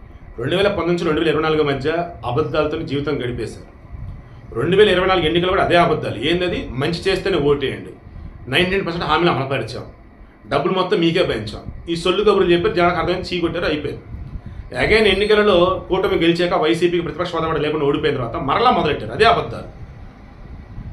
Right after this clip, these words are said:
చంద్రబాబు నాయుడు పింఛన్ ఇవ్వడు, మొన్న ఇచ్చారు కదా అంటే సైలెంట్.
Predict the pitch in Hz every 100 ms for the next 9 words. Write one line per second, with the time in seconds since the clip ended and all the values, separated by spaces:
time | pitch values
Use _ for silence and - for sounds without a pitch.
0 | - 170 185 196 190 202 175 175 170 151
1 | 143 143 - - - 147 170 170 185 175
2 | 175 165 156 147 - - 156 143 120 104